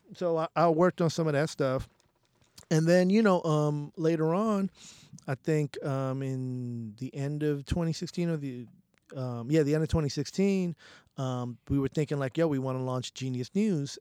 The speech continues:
And there weren't that many people in the office who would like camera experience, um, except for Rob, but Rob was more busy doing, li-, you know, the artist relations side of things. And, you know, they asked me, like, "You should, you wanna do it? Like, you have the thing." I was like, "Yeah, let's do it. Let's go." You know what I mean? And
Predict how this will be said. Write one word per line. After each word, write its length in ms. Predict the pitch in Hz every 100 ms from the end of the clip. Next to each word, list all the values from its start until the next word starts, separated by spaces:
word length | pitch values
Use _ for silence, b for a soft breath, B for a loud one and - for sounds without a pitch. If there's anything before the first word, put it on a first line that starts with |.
| _
And 400 | 143 131 127 127 -
there 120 | 147
weren't 340 | 135 156 165 156
that 180 | 147
many 140 | 147 139
people 220 | 147 139
in 60 | 131
the 80 |
office 300 | 131 131 135
who 80 | -
would 100 | 127
like 180 | 117 113
camera 320 | - 139 127 113
experience, 600 | - 196 202 170 147 - B B B 135
um, 420 | 123 120 117 110 _ _ -
except 300 | 139 156 -
for 80 | 135
Rob, 320 | 160 165 151
but 80 | 131
Rob 260 | 135 135
was 200 | 127 117
more 200 | 139 135
busy 380 | 117 143 127 131
doing, 260 | 131 131 123
li-, 100 | 123
you 140 | 135
know, 180 | 123 117 117
the 80 | 123
artist 240 | 120 117
relations 300 | 127 151 143
side 180 | 143 127
of 80 | 120
things. 240 | 135 127
And, 100 | 120 - B B
you 120 | 208 208
know, 80 |
they 100 | 156
asked 260 | 147 156 -
me, 80 | 233
like, 220 | 185 131
"You 80 | 160
should, 220 | - 143 -
you 120 | 135
wanna 140 | 139 131
do 120 | 170
it? 60 | 214
Like, 180 | 127
you 240 | 131 135 131 -
have 240 | 127 120
the 80 | 117
thing." 240 | 180 185
I 60 | 147
was 100 | 135
like, 140 | 143
"Yeah, 100 | 220
let's 160 | 143 135
do 200 | 165 226
it. 80 | -
Let's 140 | 135 123
go." 280 | 180 123
You 120 | 123 139
know 80 |
what 80 | 135
I 80 | 139
mean? 220 | 147 160
And 260 | 143 131